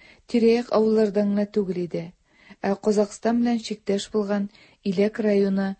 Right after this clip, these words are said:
Озерки авылыннан да бар иделәр. Әлеге мөселманча ял итү көне үзенең популярлыгы белән өлкә буенча таралды. Шуңа күрә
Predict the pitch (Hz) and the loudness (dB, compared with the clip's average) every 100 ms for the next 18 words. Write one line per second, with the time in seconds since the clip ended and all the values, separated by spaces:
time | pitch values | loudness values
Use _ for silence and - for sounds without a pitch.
0 | _ - - 190 190 196 190 - 196 - | _ -20 -6 -2 0 0 -2 -2 -2 0
1 | 190 196 196 196 185 180 175 170 170 165 | 0 2 2 0 -2 -4 -6 -6 -6 -6
2 | 170 170 165 - _ _ _ _ _ _ | -4 -4 -6 -10 _ _ _ _ _ _
3 | _ - 202 196 214 202 196 202 208 196 | _ 2 4 4 4 2 -2 -2 -2 -2
4 | 185 180 - 175 - 196 240 240 220 180 | -2 -4 -4 -6 -2 0 0 -2 -4 -6
5 | 180 170 165 - _ _ - _ _ 214 | -6 -6 -8 -14 _ _ -20 _ _ 0
6 | 202 220 196 185 196 202 190 180 170 175 | 2 2 2 -2 -2 0 0 -2 -6 -4
7 | 208 220 220 214 208 - 202 220 190 185 | -4 -2 0 0 -2 -6 -2 -2 0 -2
8 | 170 170 165 170 165 160 165 165 180 _ | -4 -8 -8 -8 -8 -8 -10 -12 -12 _
9 | _ _ _ _ - - - 240 254 262 | _ _ _ _ -20 -8 0 2 2 2
10 | 240 226 | 2 2